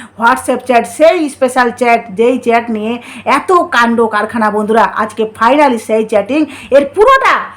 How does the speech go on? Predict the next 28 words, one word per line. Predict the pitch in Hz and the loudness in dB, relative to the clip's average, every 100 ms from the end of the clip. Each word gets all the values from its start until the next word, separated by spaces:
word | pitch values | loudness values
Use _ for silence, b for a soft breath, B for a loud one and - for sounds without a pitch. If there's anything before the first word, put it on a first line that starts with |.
| - - | -20 -8
খুব | - 480 | 0 0
শিগগির | - 339 339 370 381 | 0 -6 -2 -2 0
তোমাদের | 285 277 262 | 0 0 -2
কাছে | 240 254 | -4 -4
আসছে, | 226 - 240 | -4 -6 -4
বন্ধুরা। | 240 240 233 196 | -2 0 0 0
এটা | 254 311 | -2 -2
তো | 302 | 2
just | 330 320 269 | 2 2 -4
একটু | 277 311 | -4 -4
ট্রেলার, | 262 254 247 226 | 0 0 2 0
ঠিক | 214 359 | 0 -2
আছে? | 392 294 - B B | 0 0 -2 B B
এর | 240 233 | 2 4
বাকিটা | 196 220 - 359 254 240 B B _ | 2 -2 -4 0 2 2 B B _
পুরোটাই | 294 285 - 285 | 0 0 2 0
তোমাদের | 277 233 226 | -2 -4 -4
সামনে | 226 220 | -4 -4
নিয়ে | 214 220 | -2 -2
আসবো, | 220 220 220 | -4 -4 -2
আর | 226 262 226 B B - | 2 2 0 B B -2
পুরোটাই | 269 254 254 | 0 2 0
তোমাদের | 247 233 | -2 -6
সামনে | 226 214 | -6 -8
খলসা | - 226 214 226 | -2 0 2 2
হবে | 214 | 2
যে | 220 | 2
গামলা | 202 208 226 233 220 | 2 2 2 4 2